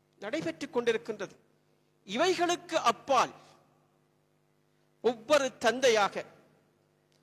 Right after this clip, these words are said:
நாம் செய்ய வேண்டிய பொறுப்புகளை நாம் செய்திருக்கின்றோமா என்று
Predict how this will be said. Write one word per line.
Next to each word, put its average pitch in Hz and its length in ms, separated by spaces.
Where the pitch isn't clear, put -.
நாம் 277 260
செய்ய 285 320
வேண்டிய 262 380
பொறுப்புகளை 302 720
நாம் 262 200
செய்திருக்கின்றோமா 240 920
என்று 220 340